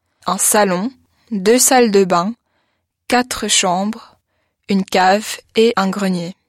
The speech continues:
La cave est l'endroit où mon père conserve son impressionnante collection de vins. Il y a au moins trois cents bouteilles dedans. Derrière la cuisine, nous avons une grande terrasse.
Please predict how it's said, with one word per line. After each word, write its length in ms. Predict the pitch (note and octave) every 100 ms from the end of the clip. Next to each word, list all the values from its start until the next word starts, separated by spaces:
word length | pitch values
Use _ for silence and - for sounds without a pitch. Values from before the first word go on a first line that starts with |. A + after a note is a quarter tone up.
| _ _ _ _ _ _ _ _
La 160 | A3 G3+
cave 540 | - A#3 C4 B3+ -
est 120 | - G3
l'endroit 580 | F#3 F#3+ - G3+ A#3 B3
où 80 | -
mon 240 | G3 F#3
père 500 | G3 G#3 G3+ G#3+ -
conserve 480 | - G3+ - G3+ G3+
son 280 | - G#3+ F#3
impressionnante 960 | G3 - A3+ G#3 G#3+ F#3+ F#3 G#3 - F#3
collection 680 | - G#3 G3+ - - G3+
de 160 | G3+ F#3+
vins. 300 | F3 E3+ E3+ _ _ _ _ _ _ _ -
Il 160 | G#3+ G3+
y 80 |
a 180 | G3+ F#3 -
au 80 | G#3+
moins 280 | G#3 G3
trois 360 | F#3+ - - B3
cents 240 | B3 C4+
bouteilles 480 | B3 G3+ - F3+ F3
dedans. 380 | E3+ E3 E3 F#3 _ _ _ _ _ _ _ _ -
Derrière 440 | F#3+ F#3+ G3+ B3+
la 140 | A#3 F#3+
cuisine, 600 | - F#3+ E3+ F3+ A3 A#3 _ - -
nous 180 | G#3+
avons 360 | G3+ F#3+ G#3 A#3 G#3
une 180 | F#3+
grande 640 | F#3+ G3 G3 G3+ G#3+ G3 F3+
terrasse. 680 | F#3+ F3+ E3+ F3 - -